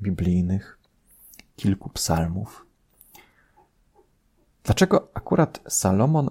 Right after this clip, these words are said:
do dzisiaj uchodzi za prawdopodobnie najmądrzejszego człowieka, jaki kiedykolwiek istniał? Dlaczego Salomon był jednocześnie najbogatszym człowiekiem, jaki kiedykolwiek żył na ziemi?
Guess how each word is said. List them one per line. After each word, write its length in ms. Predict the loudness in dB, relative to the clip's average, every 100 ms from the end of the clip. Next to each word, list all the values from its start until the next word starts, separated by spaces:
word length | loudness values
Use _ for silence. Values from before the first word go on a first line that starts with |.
| -4
do 160 | -2 -2
dzisiaj 360 | 0 0 2 2
uchodzi 400 | 0 0 0 -2
za 260 | 2 2
prawdopodobnie 760 | 2 -2 0 -2 2 2 2 4
najmądrzejszego 1000 | 6 6 6 2 2 0 0 0 2 0
człowieka, 540 | -2 -2 0 -2 -2
jaki 200 | -2 -4
kiedykolwiek 840 | -4 -2 -2 0 0 0 -6 -6 -6
istniał? 680 | -6 -6 -6 -6 -6 -10 -14 _ _ _ _ _ _ _ _ _ _ _ _ _ _
Dlaczego 360 | -4 0 0 0
Salomon 480 | 2 2 2 2 2
był 140 | 0
jednocześnie 500 | 0 -2 -6 -4 0
najbogatszym 760 | 2 2 2 2 0 0 -6
człowiekiem, 580 | -4 -4 0 -2 0 0
jaki 200 | 0 -4
kiedykolwiek 880 | -6 -6 -6 -6 -4 0 -2 0 -4
żył 240 | -2 0 0
na 140 | 0
ziemi? 300 | 0 -2 -4